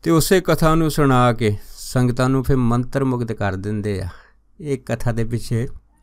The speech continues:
ਬਹੁਤ ਵੱਡਾ ਉਸ ਵਾਹਿਗੁਰੂ ਦਾ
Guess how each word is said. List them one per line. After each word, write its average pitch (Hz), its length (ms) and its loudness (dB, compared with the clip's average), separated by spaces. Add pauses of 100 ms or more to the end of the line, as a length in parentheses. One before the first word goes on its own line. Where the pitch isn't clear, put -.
(160)
ਬਹੁਤ 143 340 4
ਵੱਡਾ 131 500 4 (140)
ਉਸ 139 260 2
ਵਾਹਿਗੁਰੂ 123 460 2
ਦਾ 139 260 0